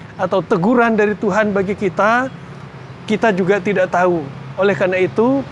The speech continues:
mari kita merenung ulang hubungan kita dengan Tuhan dan hubungan kita dengan sesama, hubungan kita dengan,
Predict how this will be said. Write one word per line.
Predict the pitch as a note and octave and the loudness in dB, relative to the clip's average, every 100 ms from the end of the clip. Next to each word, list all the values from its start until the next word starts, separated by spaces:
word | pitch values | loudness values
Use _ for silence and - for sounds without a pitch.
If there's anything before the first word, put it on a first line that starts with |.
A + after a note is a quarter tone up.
| - - | -12 -2
mari | E3+ G#3 A3+ | 2 2 2
kita | F#3+ G3+ G3 | 2 2 4
merenung | F3+ F#3+ G3 A#3 C#4 D4 D#4 D#4 A#3+ | 4 4 4 6 6 4 2 0 2
ulang | G#3+ G3 G3+ F#3+ | 4 4 2 0
hubungan | F#3+ G3+ F#3+ G3 | 0 2 2 0
kita | B3 - A3+ | -2 -2 0
dengan | G3+ G3+ | 2 0
Tuhan | G3 G#3 G3 A#3 A#3+ A#3+ - - | -2 0 0 0 -2 -6 -12 -6
dan | F3 F#3 | -2 0
hubungan | F3+ G3 G3 G3+ | 0 2 2 0
kita | G3+ G3+ | -2 -2
dengan | F#3 F#3+ | 0 0
sesama, | G#3 F#3 G3 G3 G#3 A3 - - G3+ | -2 -2 0 0 0 -2 -10 -8 -2
hubungan | F#3+ G3+ G3 | 0 2 0
kita | G3 G3 | 0 0
dengan, | F3+ F3+ F3+ F3+ | 0 2 2 0